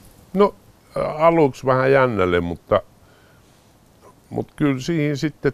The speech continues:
tottuu. Että, ö, ja sai olla ihan, ihan niinku rauhassa,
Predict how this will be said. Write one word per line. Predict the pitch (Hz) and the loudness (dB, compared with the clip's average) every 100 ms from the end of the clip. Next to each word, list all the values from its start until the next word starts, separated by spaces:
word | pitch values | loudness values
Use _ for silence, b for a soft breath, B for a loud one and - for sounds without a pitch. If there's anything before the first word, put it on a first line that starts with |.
| - - | -4 2
tottuu. | 107 - _ - 85 71 67 - _ _ _ _ _ _ _ _ b b b b b b b _ _ - | 2 0 _ -10 -8 -8 -12 -20 _ _ _ _ _ _ _ _ b b b b b b b _ _ -10
Että, | 90 - 101 | -10 -6 -2
ö, | 92 - - 98 95 87 85 - 50 50 - - 104 | -2 -4 -12 -12 -10 -10 -10 -12 -12 -16 -18 -14 -8
ja | 107 113 | -4 -2
sai | 127 139 143 | 0 0 2
olla | 143 139 135 | 2 2 0
ihan, | 120 131 135 131 123 - | -4 -4 -2 -2 -6 -12
ihan | 117 123 131 127 123 120 | -6 -4 -2 -4 -6 -10
niinku | 123 117 123 113 - _ _ _ _ b b b b - - - | -12 -10 -10 -10 -12 _ _ _ _ b b b b -20 -20 -14
rauhassa, | 113 113 120 120 117 113 101 - 107 | -6 0 2 2 0 -2 -6 -2 -2